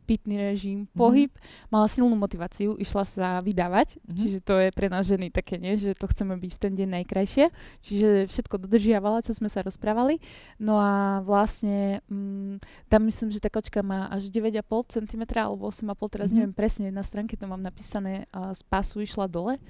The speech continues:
Speaker 1: A tu na vidno,
Speaker 2: Tam je
Speaker 1: a
Speaker 2: to
Speaker 1: ako
Speaker 2: pekne vidieť.
Speaker 1: krásne aj... a
Speaker 2: Tie boky.
Speaker 1: mhm, boky, aj to miesto pod podprsenkou, ako sa krásne vyrysovalo, lebo málo kto si vie predstaviť, ako začína tá maderoterapia, ale vlastne my začíname manuálnou masážou brúška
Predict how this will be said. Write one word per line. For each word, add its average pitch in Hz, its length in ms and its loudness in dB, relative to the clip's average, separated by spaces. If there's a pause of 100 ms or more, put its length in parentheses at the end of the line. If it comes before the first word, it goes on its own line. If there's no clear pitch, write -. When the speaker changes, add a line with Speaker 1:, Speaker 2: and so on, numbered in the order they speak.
(580)
Speaker 1:
A 196 400 -4
tu - 160 -6
na 208 100 2
vidno, 202 460 -2 (220)
Speaker 2:
Tam 170 180 -2
je - 20 4
Speaker 1:
a 208 60 6
Speaker 2:
to 202 100 6
Speaker 1:
ako 202 120 2
Speaker 2:
pekne - 20 4
vidieť. - 80 -4
Speaker 1:
krásne 220 480 4 (160)
aj... 190 300 -4 (100)
a 190 120 -4 (120)
Speaker 2:
Tie 190 80 -2
boky. 185 320 -2 (240)
Speaker 1:
mhm, 214 240 -2 (160)
boky, 214 540 0
aj 196 180 0
to - 120 -2
miesto 214 280 0
pod - 240 -6
podprsenkou, 202 720 -2
ako 190 240 -4
sa - 160 -8
krásne 196 320 -2
vyrysovalo, 190 720 -2
lebo 190 400 -4 (460)
málo 240 260 6
kto - 160 -2
si - 140 -4
vie 226 60 6
predstaviť, 220 380 2
ako 214 160 0
začína 208 340 0
tá 208 120 0
maderoterapia, 202 920 0
ale 196 100 2
vlastne 202 240 -4
my 202 140 -6
začíname 202 480 -2
manuálnou 196 720 -2
masážou 190 540 -2
brúška 180 560 0